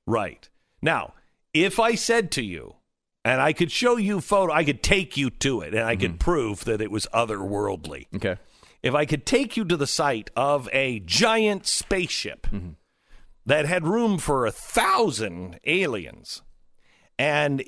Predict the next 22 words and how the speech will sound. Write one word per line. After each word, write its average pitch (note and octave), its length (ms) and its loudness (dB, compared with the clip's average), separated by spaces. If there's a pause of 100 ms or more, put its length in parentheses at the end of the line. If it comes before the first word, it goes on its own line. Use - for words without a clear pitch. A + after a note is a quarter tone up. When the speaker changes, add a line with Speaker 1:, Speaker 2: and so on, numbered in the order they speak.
Speaker 1:
in A#3 340 2
there G2+ 420 0
were A#2+ 220 0
nothing F#3 540 0
but A2 300 -4
books G3 400 2
about C#3 460 0
journalism. G2+ 720 -2 (460)
Speaker 2:
<laughs> A2+ 60 -8 (720)
Speaker 1:
Okay? D3+ 260 0 (300)
I F3 120 4
had F3 200 2
no A#3 400 4
Speaker 2:
<laughs> A3+ 40 2
Speaker 1:
other A3 240 4
proof. A3 320 2
There's C#3 260 2
nobody A#3+ 640 4
at G#3+ 240 0
the D3 80 0
ship. - 340 -10
Speaker 2:
Mm-hmm. G2+ 260 -2